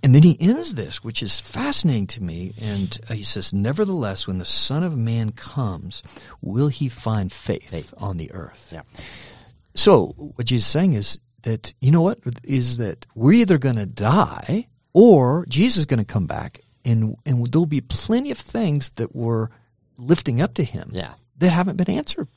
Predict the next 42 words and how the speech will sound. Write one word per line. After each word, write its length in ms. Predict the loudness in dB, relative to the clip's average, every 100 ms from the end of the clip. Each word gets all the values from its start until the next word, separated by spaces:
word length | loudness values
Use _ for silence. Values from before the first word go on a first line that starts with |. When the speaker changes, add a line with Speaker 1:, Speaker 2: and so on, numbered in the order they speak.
| _ 0
Speaker 1:
at 120 | 4
least, 240 | 4 2
Speaker 2:
Mm-hmm. 180 | -2 -4
Speaker 1:
you 120 | -4
know, 160 | -2 -2
and 180 | -2 -2
God 180 | -2 0
will 180 | -2 0
answer 260 | 0 2
them 200 | 2 4
later. 300 | 4 2 -2 -8 -8
Speaker 2:
Yeah. 160 | -6 -6 -8 -14 -6
Speaker 1:
Um, 480 | 2 2 2 -2 -10 _ _ -6
and, 180 | -4 -2
and 100 | -2
so 140 | 0
that's 220 | 0 0
just 200 | 0 -2
that 260 | -4 -8 -8
living 460 | 4 6 6 0 -2
in 200 | -6 -8
faith 520 | -12 -2 2 2 0
Speaker 2:
Yeah. 140 | -8 -12
Speaker 1:
piece 480 | -10 -4 -4 -2 -4
is 240 | -4 -8 -4
all 320 | 2 4 2
watching 360 | -2 -2 -2
over 200 | -2 0
our 80 | 0
soul. 480 | 0 2 4 4 0
And 100 | -2
am 100 | 0
I 80 | -2
giving 440 | -2 2 6 6 4
up? 320 | 0 -2 -4
And 160 | -2 2
maybe 240 | 6 6
somebody's 320 | 6 4 2 2
listening 280 | 0 0
to 60 | 2
this, 260 | 2 2
and 140 | 2